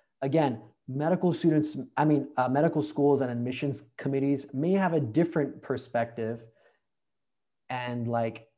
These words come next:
they may think that virtual shadowing and stuff is, like, reasonable to have on your application. To me, it's,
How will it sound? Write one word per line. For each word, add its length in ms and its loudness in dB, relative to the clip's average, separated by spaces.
they 260 0
may 320 -2
think 360 -4
that 440 -2
virtual 720 -2
shadowing 600 -2
and 100 -6
stuff 340 -2
is, 160 -8
like, 340 -10
reasonable 920 -2
to 80 -2
have 160 0
on 100 -4
your 80 -6
application. 560 -8
To 100 2
me, 480 6
it's, 400 -6